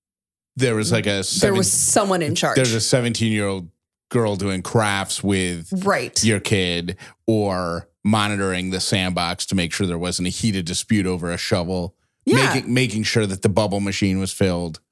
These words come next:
Speaker 1: Smart. Really smart.
Speaker 2: Yeah, smart. It was great. It was super awesome. So I think I just feel relaxed
Speaker 1: Okay.
Speaker 2: around those people, which is fine.
Speaker 1: I,
Speaker 2: Um,
Speaker 1: I don't like it. I'm an Irish getaway person. I am.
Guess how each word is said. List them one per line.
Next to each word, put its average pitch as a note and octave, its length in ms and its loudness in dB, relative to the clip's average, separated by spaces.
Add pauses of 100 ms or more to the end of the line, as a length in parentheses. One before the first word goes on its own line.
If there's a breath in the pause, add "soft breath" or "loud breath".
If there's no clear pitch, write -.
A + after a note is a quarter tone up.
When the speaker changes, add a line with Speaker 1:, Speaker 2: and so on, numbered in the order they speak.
(180)
Speaker 1:
Smart. - 500 -2 (100)
Really C#3 200 2
smart. D#4+ 340 0
Speaker 2:
Yeah, - 40 -18
smart. - 500 0
It D3 100 -4
was F#3+ 180 -4
great. G#3 280 0
It C#3 60 -2
was D3 140 -2
super - 280 -2
awesome. F#3+ 380 0
So F#3 160 0
I G3 60 2
think C#4+ 180 -2
I D4+ 80 2
just A#3 260 -4
feel F3 460 0 (600 soft breath)
relaxed - 800 0 (120)
Speaker 1:
Okay. A2+ 240 2
Speaker 2:
around E3+ 320 2
those B2 160 -4
people, - 320 2
which G3 180 0
is A#3 120 0
fine. A#3 440 0
Speaker 1:
I, A3 440 4
Speaker 2:
Um, G#3+ 300 -4 (180)
Speaker 1:
I D3 160 4
don't F3+ 180 0
like G#2 240 0
it. - 120 -2
I'm C3+ 280 4
an C#3+ 80 2
Irish A#2 460 0
getaway A#2+ 340 4
person. C#3+ 560 2 (100)
I A2 440 2
am. F#2+ 580 -4